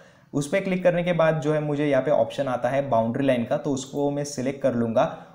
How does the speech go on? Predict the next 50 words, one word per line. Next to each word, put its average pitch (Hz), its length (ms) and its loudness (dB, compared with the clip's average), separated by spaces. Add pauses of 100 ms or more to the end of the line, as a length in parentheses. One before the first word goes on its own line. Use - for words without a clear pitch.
(100)
उसके 139 220 -2
बाद 180 140 4
boundary 139 360 2
line 156 160 4
यानी 143 240 2
कि 156 120 -2
जो 135 180 0
भी 143 100 2
boundaries 135 440 4
है 143 60 4
वो 147 120 2
आप 147 300 4
mark 120 440 0 (120)
यहाँ 107 160 0
पे 139 120 -6
कर 151 200 2
सकते 110 320 -2
हो, 98 160 -2
लेकिन 165 440 -2
यहाँ 127 280 -2
पे 147 100 -2
मुझे 147 220 -4
shortcut 143 540 -2
लेना 127 220 -2
है 160 100 -2
तो 160 120 -2
मैं 151 120 0
rectangle 143 440 0
लूँगा। 127 280 2 (340)
अगर 131 180 2
मेरा 135 220 2
shape 131 320 -4
जो 131 140 -2
है 127 80 2
वो 131 240 0
exact 127 400 -2
rectangle 123 480 -2
है 143 120 -2
तो 151 200 -4
मैं 135 160 -2
simply 123 320 -4
यहाँ 113 240 -4
से 139 180 -6
यहाँ 110 220 -4
तक - 160 -2
ऐसे 123 320 -4
rectangle 113 460 -2
draw 131 180 4
करूँगा। 104 480 0 (260)
ओके, 180 220 0